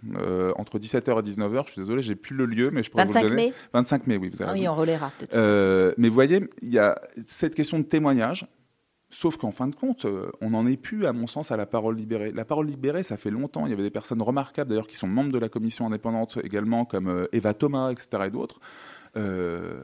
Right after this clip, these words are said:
Speaker 1: en fait, aujourd'hui, il faudrait libérer les actions, en réalité. Parce que si on n'est que dans la libération de la parole, bah, les victimes, en fait, prennent des risques.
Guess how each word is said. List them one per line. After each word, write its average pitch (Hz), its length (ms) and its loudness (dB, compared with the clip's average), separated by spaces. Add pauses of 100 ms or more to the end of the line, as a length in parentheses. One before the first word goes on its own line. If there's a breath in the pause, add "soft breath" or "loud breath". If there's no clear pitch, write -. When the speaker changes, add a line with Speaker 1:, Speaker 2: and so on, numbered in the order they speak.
(120)
Speaker 1:
en 98 60 -14
fait, - 200 -4
aujourd'hui, 113 300 -2
il 196 40 -6
faudrait 95 280 -2
libérer 117 340 0
les 104 140 2
actions, 139 360 -4
en 117 40 -2
réalité. 107 320 -6
Parce - 160 -8
que 165 100 -2
si 160 180 -6
on 180 100 -2
n'est 147 100 -2
que 196 480 0
dans 123 180 0
la 113 300 0
libération 120 560 0
de 117 40 0
la 110 100 0
parole, 147 360 -2 (640 soft breath)
bah, 101 80 -4
les 120 120 4
victimes, 131 360 -6
en 113 60 -2
fait, 113 320 -4 (100)
prennent 175 180 -4
des 147 100 0
risques. - 400 -6